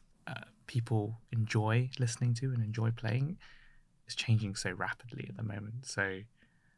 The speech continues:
today's classical mu-, if, if, say, in fifty years' time, people look back and say, "Classical music might have a very different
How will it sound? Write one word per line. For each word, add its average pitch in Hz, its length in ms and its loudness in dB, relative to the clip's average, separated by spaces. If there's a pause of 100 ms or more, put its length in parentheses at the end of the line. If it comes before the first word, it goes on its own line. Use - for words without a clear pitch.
(100)
today's 98 640 0 (220)
classical - 440 2
mu-, 107 120 2
if, 117 260 2
if, 117 180 0 (160)
say, 104 300 0
in 101 100 -4
fifty 117 300 0
years' 104 240 0
time, - 260 0
people 107 320 -6
look 95 220 -6
back - 200 4
and 127 80 -12
say, 113 220 -8 (500)
"Classical - 440 6
music 104 280 2
might 101 200 -2
have 104 120 -6
a 107 60 -8
very 101 220 -2
different - 360 -6